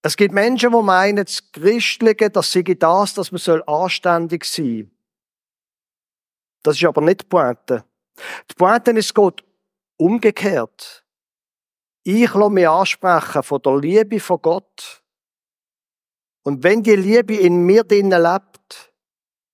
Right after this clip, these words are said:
dann wird sie weitergehen. Und so wird's auch bei dir sein. Und drum und so stimmt denn auch das, wo die Irene Walter vorher dichtet hat.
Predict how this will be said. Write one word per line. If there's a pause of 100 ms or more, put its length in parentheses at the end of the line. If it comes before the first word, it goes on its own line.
(360)
dann
wird
sie
weitergehen. (560)
Und
so (840)
wird's
auch
bei
dir
sein. (560)
Und
drum
und
so (180)
stimmt
denn
auch
das, (360)
wo
die
Irene
Walter
vorher
dichtet
hat.